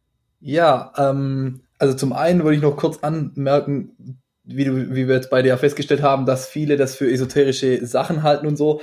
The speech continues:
Das kommt vielleicht davon, weil wenn man die Grundmeditation, Grundatemtechnik beherrscht, dann kann man da ja natürlich drauf aufbauen.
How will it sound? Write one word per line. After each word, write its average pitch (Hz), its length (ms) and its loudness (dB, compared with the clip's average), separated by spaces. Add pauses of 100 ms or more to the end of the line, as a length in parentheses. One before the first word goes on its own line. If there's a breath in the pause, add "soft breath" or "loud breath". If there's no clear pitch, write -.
(120)
Das - 180 -6
kommt 220 260 2
vielleicht 131 420 0
davon, 143 340 0
weil 131 240 2
wenn 135 140 0
man 127 400 -2 (120)
die 127 520 -4 (120)
Grundmeditation, 143 1600 -2
Grundatemtechnik 151 920 0
beherrscht, 156 340 0
dann 117 120 -2
kann 139 160 -2
man 135 140 2
da 131 100 2
ja 127 100 4
natürlich 127 280 -2
drauf 127 200 0
aufbauen. 123 540 -2